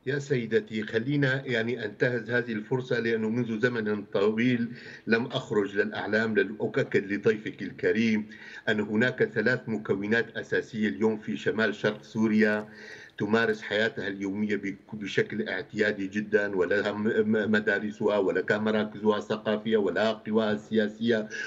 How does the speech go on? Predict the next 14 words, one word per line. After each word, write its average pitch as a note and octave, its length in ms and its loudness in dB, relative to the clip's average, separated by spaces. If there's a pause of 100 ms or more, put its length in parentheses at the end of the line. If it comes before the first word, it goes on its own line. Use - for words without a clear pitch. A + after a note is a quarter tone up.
(140)
ومشاركة A2 840 2
في G#2+ 240 -2
العملية G#2+ 480 2
السياسية. G#2+ 680 2
هناك G#2+ 300 -2
أكثر B2+ 480 -2
من G#2+ 180 0
ستين B2 500 0
بالمئة A2+ 460 2 (300)
من A2 180 0
قوات A2+ 340 4
سوريا A2+ 360 -2
الديمقراطية G#2 840 0
من G#2 240 -2